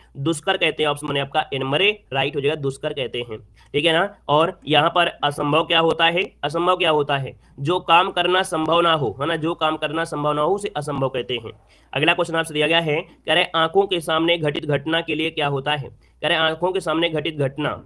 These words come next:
विश्वास तो करना ही पड़ेगा, मतलब यहाँ पर जो आंखों के सामने घटित घटना है, उसे कहा जाता है क्या? प्रत्यक्ष। क्या बोलते हैं? प्रत्यक्ष। मतलब ऑप्शन नंबर क्या हो जाएगा? यहाँ पर जो आपका आंसर बनेगा,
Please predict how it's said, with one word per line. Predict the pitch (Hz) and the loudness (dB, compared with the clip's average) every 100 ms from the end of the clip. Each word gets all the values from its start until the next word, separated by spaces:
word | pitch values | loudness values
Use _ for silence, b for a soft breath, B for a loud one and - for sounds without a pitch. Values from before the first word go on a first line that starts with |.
| - | -8
विश्वास | 135 135 151 170 | -6 0 0 0
तो | 156 | -4
करना | 151 160 | -2 0
ही | 170 | -2
पड़ेगा, | 156 156 170 | 0 0 0
मतलब | 160 156 151 | -2 -2 0
यहाँ | 151 156 | 0 0
पर | 160 | -2
जो | 151 | 0
आंखों | 147 170 | 0 -2
के | 165 | -6
सामने | 160 151 170 | -6 -4 -2
घटित | 147 147 | -2 -2
घटना | 135 139 147 | -4 -2 -2
है, | 151 175 - B - | 2 0 -2 B -8
उसे | 147 196 | -4 -2
कहा | 180 147 | 2 2
जाता | 147 156 | 2 0
है | 165 156 | 0 0
क्या? | 165 | 0
प्रत्यक्ष। | 170 151 139 165 156 131 | -2 -4 -2 -2 -2 -4
क्या | 143 | -4
बोलते | 151 156 175 | -2 -2 -2
हैं? | 175 | -4
प्रत्यक्ष। | 156 147 160 143 | -6 -2 -4 -2
मतलब | 139 147 147 | -6 -2 -2
ऑप्शन | 151 170 | -2 -4
नंबर | 156 | -4
क्या | 151 147 | -4 -4
हो | 147 | -2
जाएगा? | 147 170 202 B B | 0 0 0 B B
यहाँ | 139 156 | -2 0
पर | 170 | 0
जो | 160 | 0
आपका | 151 143 143 | 0 0 -6
आंसर | 143 170 | -4 -4
बनेगा, | 147 143 147 - | -2 0 0 -2